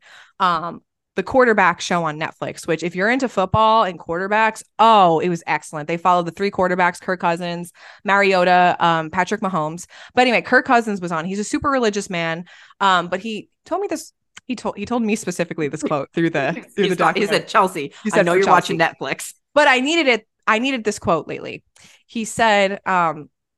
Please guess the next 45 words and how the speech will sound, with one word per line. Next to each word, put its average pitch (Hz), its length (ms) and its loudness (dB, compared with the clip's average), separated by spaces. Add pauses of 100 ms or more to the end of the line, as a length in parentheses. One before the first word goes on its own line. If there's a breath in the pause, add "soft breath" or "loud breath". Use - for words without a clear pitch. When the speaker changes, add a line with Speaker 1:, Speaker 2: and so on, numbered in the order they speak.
(140)
Speaker 1:
"The 208 120 -2
world 208 440 2
can 277 160 -4
see 220 220 -4
me 202 160 -4
walk 156 340 -4
on 165 180 -6
water, 151 480 -4 (400)
Speaker 2:
Mm-hmm. 185 300 -14
Speaker 1:
but 175 120 2
then 190 160 2
they 208 140 0
would 202 180 -2
still 185 260 -6
say 151 420 0
it's 165 160 -6
only 160 200 -8
because 156 300 -10
I 139 60 -6
can't - 280 -16
swim." - 380 -14 (1120 loud breath)
So 175 300 0
if 190 200 -4
you're 214 140 0
doing 285 200 -2
something 240 320 -4
incredible 190 560 -4
and 175 160 -8
amazing, 180 720 -12 (560)
there's 190 160 -6 (120)
always 214 360 4
gonna 208 180 -6
be 190 140 -10
people 175 420 -10
that 170 120 -4
are - 200 -8
always 175 340 -4
going 160 340 -6
to, 170 140 -8
like, 135 500 -6
negate 170 580 -4
everything 156 420 -6
that 147 100 -8
you're 151 140 -8
doing. 151 500 -8